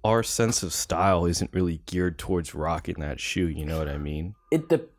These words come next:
Speaker 2: like I said, it all depends on the colorway.
Speaker 1: Yeah.
Speaker 2: Like, if it was, like,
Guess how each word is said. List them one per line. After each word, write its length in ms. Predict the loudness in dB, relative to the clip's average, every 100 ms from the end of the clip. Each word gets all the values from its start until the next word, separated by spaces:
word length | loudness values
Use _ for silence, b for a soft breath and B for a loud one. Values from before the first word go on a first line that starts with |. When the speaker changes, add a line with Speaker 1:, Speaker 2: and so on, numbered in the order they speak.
| -18 -4
Speaker 2:
like 260 | 0 4
I 40 | 4
said, 240 | 4 4
it 120 | 6
all 100 | 4
depends 320 | 2 2 2 2
on 140 | 0
the 60 | -2
colorway. 540 | -4 -2 0 0 -2 2
Speaker 1:
Yeah. 160 | 4
Speaker 2:
Like, 140 | 4 4
if 160 | 2
it 80 | 4
was, 260 | 4 2 2
like, 340 | 2 0